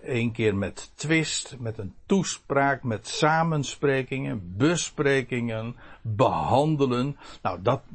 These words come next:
is dus nou typisch een voorbeeld van discordant weergeven. Eén woord in de grondtekst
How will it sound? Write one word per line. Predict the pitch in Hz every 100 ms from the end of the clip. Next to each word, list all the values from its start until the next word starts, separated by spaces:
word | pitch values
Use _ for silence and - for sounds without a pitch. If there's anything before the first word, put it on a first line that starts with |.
| 127
is | 123 120 -
dus | 117 120
nou | 113 104
typisch | - 156 131 117
een | 113 107
voorbeeld | 110 - 143 123 117 117 -
van | 110 98 85 90
discordant | 143 - - - 123 98 95 104 104 - - - -
weergeven. | 117 127 110 - 98 - - - - _ _
Eén | 170 180 185 127
woord | 104 123 117 - - - - - -
in | 135 120 104 95 -
de | 123
grondtekst | 117 127 143 143 143 151 - - -